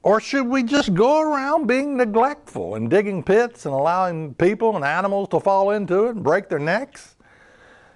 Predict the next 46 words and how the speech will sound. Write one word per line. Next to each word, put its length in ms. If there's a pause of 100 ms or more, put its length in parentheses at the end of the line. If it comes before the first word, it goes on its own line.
(160)
Yeah, 160
it's 120
interesting. 500
I 120
do 180
construction 600
work, 300
and, 300
you 120
know, 240
that 260
a 20
lot 180
of 40
times 240
there'll 140
be 100
a 80
pit 400
dug 380
and 260 (520)
there'll 160
be 100
a 60
fence 340
around 380
it, 120 (340)
you 100
know? 420
And 180
I 220
don't 160
e-, 80
I 140
don't 200
even 220
know 140
if 40
these 160
people 240
call 320
themselves 420
Christians 540
who 100
do 220
this. 400